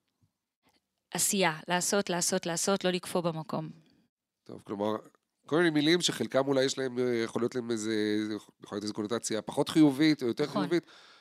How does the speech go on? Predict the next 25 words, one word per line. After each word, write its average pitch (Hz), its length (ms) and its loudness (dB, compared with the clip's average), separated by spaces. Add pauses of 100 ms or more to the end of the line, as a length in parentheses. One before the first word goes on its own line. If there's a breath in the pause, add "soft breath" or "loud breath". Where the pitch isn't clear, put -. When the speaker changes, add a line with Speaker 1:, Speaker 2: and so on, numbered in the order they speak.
(100)
Speaker 2:
זאת - 80 -18
אומרת, 127 200 0
זה 123 60 2
אוסף 165 260 4
של, 143 300 6
אה, 127 220 6
של, 120 340 4
אה, 110 220 4
מילים 135 360 4
שמוטבעים 120 680 0
בנו, 117 320 4
אה, 107 100 2
עמוק, 143 240 2
לא 123 60 -4
משנה 113 220 -2
מאיזה 110 200 2
שפה 117 380 4
במקור, 110 480 0
אה, 110 60 4
הגיעו, 110 300 6
אבל 107 120 0
כבר 107 140 2
הפכו 113 180 0
להיות 120 160 2
ישראליות, 117 680 4